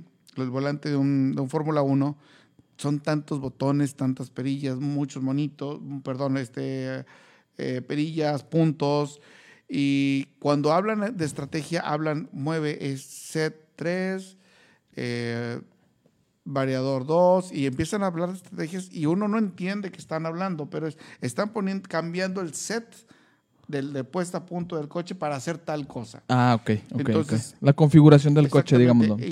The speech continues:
Speaker 2: Sí.
Speaker 1: digamos, el balancear los pesos.
Speaker 2: Ok.
Speaker 1: En este caso, Hamilton se equivocó y no ac-, y los frenos no estaban balanceados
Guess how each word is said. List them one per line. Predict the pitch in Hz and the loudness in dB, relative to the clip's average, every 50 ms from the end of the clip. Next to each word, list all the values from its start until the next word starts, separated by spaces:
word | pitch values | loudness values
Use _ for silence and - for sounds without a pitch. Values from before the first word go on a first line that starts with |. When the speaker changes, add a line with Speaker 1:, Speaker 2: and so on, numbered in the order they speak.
| 147 147 | 4 4
Speaker 2:
Sí. | 131 | 4
Speaker 1:
digamos, | 131 151 147 156 165 185 185 185 185 | 4 4 0 -2 -2 -2 -2 -4 -4
el | - 165 156 | -6 -6 -4
balancear | 170 165 156 156 156 151 139 127 - - 165 156 160 | -4 -2 -2 -2 -2 -4 -4 -6 -6 -6 -6 -4 -4
los | 170 160 156 | -6 -8 -8
pesos. | - - 180 175 175 143 120 - - - - - | -8 -8 -8 -8 -8 -12 -16 -16 -18 -16 -12 -10
Speaker 2:
Ok. | 127 - - | -6 -2 0
Speaker 1:
En | 110 117 131 | 0 2 0
este | 147 147 - 202 - | 0 -2 -4 -4 -4
caso, | 190 170 151 165 151 - - _ _ _ _ _ - - | -2 -4 -2 -4 -10 -12 -14 _ _ _ _ _ -8 -4
Hamilton | 165 175 180 175 180 185 165 165 160 160 165 - - _ _ _ _ _ | -2 -2 -2 -4 -4 -4 -2 -2 -2 -4 -6 -10 -16 _ _ _ _ _
se | - - - 147 | -14 -10 -10 -10
equivocó | 131 - 160 151 135 135 131 - - 147 151 160 175 - - _ _ _ _ _ _ - | -10 -10 -8 -6 -6 -6 -8 -6 -6 -4 -4 -4 -4 -6 -12 _ _ _ _ _ _ -8
y | 165 151 143 | -8 -6 -4
no | 151 156 160 175 175 | -2 -2 -2 -2 -4
ac-, | - - - | -6 -10 -10
y | - 147 143 135 | -8 -6 -6 -6
los | 135 131 127 - | -6 -8 -10 -10
frenos | - 165 175 165 170 170 | -8 -8 -6 -6 -6 -6
no | 175 170 | -6 -8
estaban | 165 175 - 156 151 156 | -8 -8 -8 -8 -8 -8
balanceados | 156 160 160 156 147 151 156 139 139 147 - | -8 -10 -10 -10 -12 -10 -10 -10 -12 -12 -16